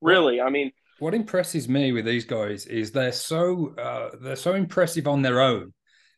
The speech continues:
Speaker 2: Um, and they
Speaker 1: Yes.
Speaker 2: seem like big stars, but at the same time, th-, this unit as the House of Black, uh, y-, they're a team and individuals, and I don't quite know how they've done it. Obviously, they're phenomenal performers,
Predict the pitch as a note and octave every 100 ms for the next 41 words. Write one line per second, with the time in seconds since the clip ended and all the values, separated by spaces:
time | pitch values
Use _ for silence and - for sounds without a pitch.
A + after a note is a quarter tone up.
0 | _ _ B2 B2 A#2 A#2 A#2+ - B2+ C3
1 | C3 - E3 E3 D3+ - - D#3 C3 -
2 | D3 B2 G2+ G2 - C3+ B2 A#2+ - C3+
3 | - - E3 E3 F3+ E3+ - E3+ A#2+ G#2+
4 | - _ _ C3 C3 D#3 C3 A2+ B2 D#3+
5 | E3+ A#2+ A2+ - - A#2 A2 A2+ C3+ B2
6 | - G#2 A#2+ A#2+ G2+ - - _ _ _
7 | _ _ _ _ - - A2+ - D3+ C3+
8 | F3 F3+ E3 - G#3 D3+ D#3 E3 D3+ C#3+
9 | C3+ C3 C3 C3 A#2+ G#2 G2+ - - B2+
10 | B2+ A#2+ B2 D#3+ F#3+ - D3 C3+ C3 C3+
11 | B2 A2 A#2+ C#3 A#2 B2 C3+ C3+ D#3+ C3+
12 | C3 C3+ C#3 C3+ D3+ D#3+ D3+ B2 C3 -
13 | B2+ B2+ A#2 G#2 F#2+